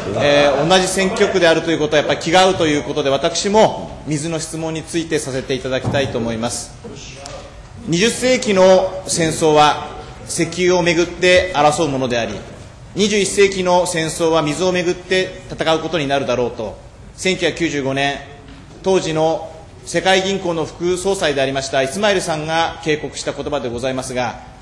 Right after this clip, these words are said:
二十年経ってまさに今現実になりました。今現在、世界において十一億人の方々が適切な飲料水を保有すること、確保することができず、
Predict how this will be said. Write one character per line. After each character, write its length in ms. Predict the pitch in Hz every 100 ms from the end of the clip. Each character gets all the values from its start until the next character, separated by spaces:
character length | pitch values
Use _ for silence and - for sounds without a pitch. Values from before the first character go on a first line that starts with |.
| - -
二 120 | 156
十 140 | 175 226
年 140 | 196
経 80 | 165
っ 100 | -
て 360 | 147 139 131 -
ま 100 | 160
さ 120 | 165
に 100 | 143
今 160 | 135 127
現 180 | 131 135
実 220 | 123 131
に 60 |
な 80 | 127
り 80 | 123
ま 80 | 123
し 80 | -
た。 160 | 101 - - - - - - - - - -
今 140 | 202
現 200 | 214 220
在、 280 | 180 143 113 - - -
世 200 | - 202
界 160 | 190 156
に 80 |
お 80 | 147
い 20 |
て 400 | - 135 127 117 - 123
十 180 | 139 226
一 200 | 220 226
億 160 | 226
人 180 | 208 185
の 240 | 143 139 127
方 220 | 131 143
々 240 | 135 123
が 260 | 120 110 90 - - - -
適 160 | 160
切 200 | 175 170
な 280 | 170 165 -
飲 180 | 151 165
料 180 | 170 165
水 280 | 165 147 170
を 220 | 185 175
保 180 | 143 139
有 140 | 147
す 120 | 139
る 80 | 143
こ 120 | 151
と、 160 | 143 131
確 220 | 170 151
保 100 | 139
す 100 | 143
る 60 | 143
こ 100 | 160
と 80 |
が 100 | 135
で 120 | 113 113
き 100 | 113
ず、 160 | 110